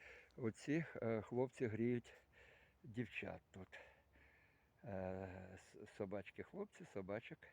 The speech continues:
дівчат. То, е, бачите, яка получилась конструкція. Це якби зимовий варіант, щоб вітер не задував, що якщо там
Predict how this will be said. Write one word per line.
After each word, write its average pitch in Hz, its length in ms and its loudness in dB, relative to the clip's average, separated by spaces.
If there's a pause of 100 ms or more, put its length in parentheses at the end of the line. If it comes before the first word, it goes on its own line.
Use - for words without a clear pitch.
(240)
дівчат. 117 340 -6 (640)
То, 180 280 2 (180)
е, 104 200 2
бачите, 117 400 0
яка 127 340 0 (140)
получилась 117 560 -2
конструкція. 101 720 -4
Це 160 280 0 (360)
якби 107 420 2
зимовий 101 560 4
варіант, 101 720 0 (180)
щоб - 260 2 (120)
вітер 151 460 4
не 151 160 2
задував, 139 600 2
що - 180 0
якщо 90 360 -2
там 87 160 -4